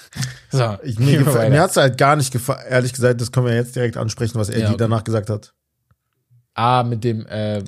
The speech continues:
Speaker 1: was
Speaker 2: Jamal
Speaker 1: beim letzten
Speaker 2: Murray
Speaker 1: Mal
Speaker 2: made a
Speaker 1: passiert,
Speaker 2: shot.
Speaker 1: ne?
Speaker 2: Und dann ist
Speaker 1: Ja.
Speaker 2: er gegangen.
Speaker 1: Bro.
Speaker 2: Bro, Patty auf
Speaker 1: Bro.
Speaker 2: anderem Level.
Speaker 1: Bro, don't be
Speaker 2: Hä?
Speaker 1: that petty. Don't be that petty. Ja.
Speaker 2: Also.
Speaker 1: Sag kurz, Digga, "Ey, war ein guter Wurf, tamam, ich geh." Fertig.
Speaker 2: Ja.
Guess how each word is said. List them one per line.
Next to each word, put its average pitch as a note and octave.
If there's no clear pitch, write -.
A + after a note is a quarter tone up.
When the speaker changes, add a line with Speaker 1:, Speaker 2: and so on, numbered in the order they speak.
Speaker 1:
was G#2+
Speaker 2:
Jamal C3
Speaker 1:
beim -
letzten C3
Speaker 2:
Murray B2+
Speaker 1:
Mal A#2+
Speaker 2:
made A#2+
a A2
Speaker 1:
passiert, G#2+
Speaker 2:
shot. G2
Speaker 1:
ne? C3
Speaker 2:
Und G2+
dann F#2+
ist G2
Speaker 1:
Ja. G#2
Speaker 2:
er G2+
gegangen. E2+
Speaker 1:
Bro. G2+
Speaker 2:
Bro, A#2+
Patty A2
auf F2+
Speaker 1:
Bro. F#2
Speaker 2:
anderem G2
Level. F#2
Speaker 1:
Bro, G#2+
don't A2+
be A#2
Speaker 2:
Hä? A2
Speaker 1:
that D3+
petty. G2+
Don't A#2+
be A2
that A2+
petty. G2+
Ja. F2
Speaker 2:
Also. F#2
Speaker 1:
Sag F#3+
kurz, A#3+
Digga, D3
"Ey, E3
war E3
ein F3+
guter E3+
Wurf, G3
tamam, D#3
ich -
geh." C3
Fertig. -
Speaker 2:
Ja. C#3